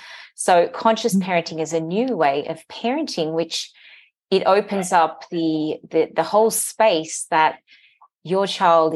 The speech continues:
Speaker 1: is your teacher and your greatest teacher, that are teaching you in every moment more about you and showing you and shining the light on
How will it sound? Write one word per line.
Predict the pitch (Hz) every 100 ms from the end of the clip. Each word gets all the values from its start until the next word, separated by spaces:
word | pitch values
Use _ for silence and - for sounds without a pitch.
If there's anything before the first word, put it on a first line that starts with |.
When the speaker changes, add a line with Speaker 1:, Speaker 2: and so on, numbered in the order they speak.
| 165
Speaker 1:
is | 156 -
your | 151
teacher | 139 - 160 -
and | 151 127 - 160 156 147
your | 143 151
greatest | 160 156 160 -
teacher, | 170 - 147 156
that | 156 - - -
are | 160 160 156 - - - _ -
teaching | - 269 254 233
you | 190 175
in | 165 -
every | 165 165
moment | 160 156 156 151
more | 156 156
about | 147 147 180 180
you | 143 139 143 _ - - _ -
and | 160 160 156 147 -
showing | - - 196 202 190
you | 165 156
and | 156
shining | 151 - 180 202 175
the | 156
light | 143 143 156 160
on | 147 147